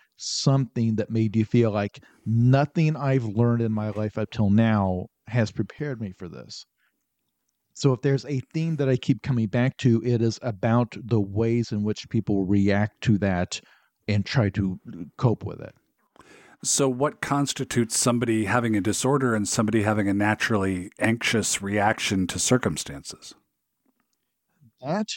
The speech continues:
Speaker 1: is why I wanted to do this show, because
Speaker 2: <laughs> Okay.
Speaker 1: that is the thing that, to give some insight, you, I,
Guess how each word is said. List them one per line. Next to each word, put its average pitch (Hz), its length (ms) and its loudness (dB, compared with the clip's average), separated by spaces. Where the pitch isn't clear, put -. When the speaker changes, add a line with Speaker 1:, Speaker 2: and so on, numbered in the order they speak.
Speaker 1:
is 139 200 2
why 123 240 2
I 120 100 2
wanted 113 360 0
to 104 140 -4
do 104 180 2
this 92 180 -2
show, - 360 -8
because 123 440 2
Speaker 2:
<laughs> - 0 -
Okay. 123 140 2
Speaker 1:
that 143 340 2
is 160 240 2
the 151 160 0
thing 139 260 -4
that, 123 300 0
to 131 300 -2
give 170 220 -4
some 117 200 -8
insight, 92 460 -14
you, 175 600 0
I, 139 80 -4